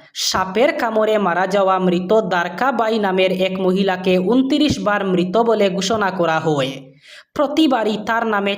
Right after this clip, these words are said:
চার লক্ষ টাকা ত্রাণ মঞ্জুর করা হয়। এতে খরচ হয়েছে মোট এক কোটি ষোলো লক্ষ টাকা। একই ঘটনা ঘটেছে শ্রীরাম নামের সঙ্গেও। শ্রীরামকে আঠাশ বার মৃত বলে ঘোষণা করা হয়েছে।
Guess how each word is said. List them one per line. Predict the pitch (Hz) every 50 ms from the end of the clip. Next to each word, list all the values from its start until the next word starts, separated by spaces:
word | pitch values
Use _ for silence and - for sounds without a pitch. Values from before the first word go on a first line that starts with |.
| 202
চার | - 254 254 269 285
লক্ষ | 285 285 285 285 277 247
টাকা | 233 214 202 - 214 202
ত্রাণ | 185 180 240 226 226 254 262
মঞ্জুর | 240 208 185 185 180 202 220 214 208
করা | - 185 175 170 165
হয়। | - 165 156 147 139 135 135 147 - - - _ _ - - - - _
এতে | - - - - - 220 330
খরচ | 311 - - 196 175 185 233 262 - -
হয়েছে | 247 220 214 214 208 214 220 208
মোট | 196 185 180 190 196 190
এক | - 190 208 220 214 - -
কোটি | 262 254 262 269 254
ষোলো | - - 214 180 185 208
লক্ষ | 247 254 226 226 - -
টাকা। | 202 185 185 170 151 160 - 160 143 135 143 147 143 - - _ - - - - _ -
একই | 214 240 262 262 - 330 320 233
ঘটনা | 247 240 240 254 247 247 240 226
ঘটেছে | 208 202 208 202 196 - - 208 196
শ্রীরাম | 185 - - 196 202 196 185 214 254 294 294
নামের | 262 220 196 185 190 190 190
সঙ্গেও। | 180 - 185 165 160 156 160 170 165 156 143 139 147 - - - - - - _
শ্রীরামকে | - - - 233 220 214 208 202 220 262 285 269 277 277 269 254 262 269 262 -
আঠাশ | 214 233 233 - 311 302 294 - 214
বার | 202 214 214 208
মৃত | 196 196 185 175 175 180 240
বলে | 247 233 247 240 220 214
ঘোষণা | 202 190 202 - 254 240 226 214 196
করা | 202 185 175 165 165
হয়েছে। | 151 165 156 147 151 151 - - 156 135 131 135 - -